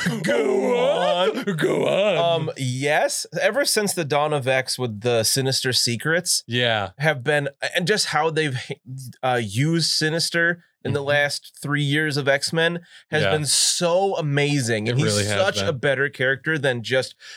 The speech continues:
Speaker 2: the maniacal, crazy doctor
Speaker 1: Yeah.
Speaker 2: from the nineties.
Speaker 1: With the shark teeth from the nineties cartoon
Speaker 2: Right,
Speaker 1: show,
Speaker 2: like,
Speaker 1: yeah.
Speaker 2: he looked cool and he did cool stuff, but now he is just amazing. And just the Bar Sinister and Sin-, like,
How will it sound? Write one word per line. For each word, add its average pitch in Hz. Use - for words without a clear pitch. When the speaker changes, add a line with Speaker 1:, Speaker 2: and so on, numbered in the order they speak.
Speaker 2:
the 135
maniacal, 127
crazy 127
doctor 123
Speaker 1:
Yeah. 240
Speaker 2:
from 139
the 123
nineties. 127
Speaker 1:
With 147
the 127
shark -
teeth 117
from 117
the 110
nineties 110
cartoon 113
Speaker 2:
Right, -
Speaker 1:
show, 107
Speaker 2:
like, 110
Speaker 1:
yeah. 104
Speaker 2:
he 160
looked 196
cool 269
and 160
he 175
did 185
cool 180
stuff, 175
but 147
now 156
he 160
is 139
just 139
amazing. 131
And 143
just 160
the 151
Bar 135
Sinister 147
and 117
Sin-, 175
like, 160